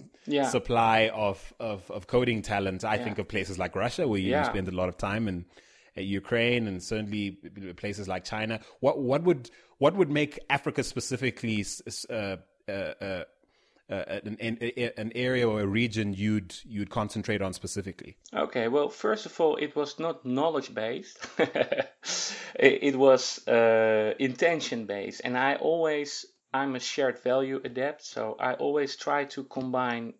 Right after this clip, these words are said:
Speaker 2: let's say, what I call a business sense with, uh, so-, social impact, if you will.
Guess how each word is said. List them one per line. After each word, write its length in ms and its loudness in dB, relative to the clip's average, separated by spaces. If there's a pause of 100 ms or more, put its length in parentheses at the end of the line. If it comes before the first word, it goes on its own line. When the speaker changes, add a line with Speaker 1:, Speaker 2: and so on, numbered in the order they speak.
(100)
Speaker 2:
let's 240 -6
say, 420 -10
what 240 -6
I 100 -6
call 480 -8
a 60 -10
business 760 -6 (120)
sense 560 -4
with, 400 -8 (160)
uh, 420 -6
so-, 200 -14
social 420 0
impact, 500 -6
if 160 -16
you 60 -10
will. 380 -10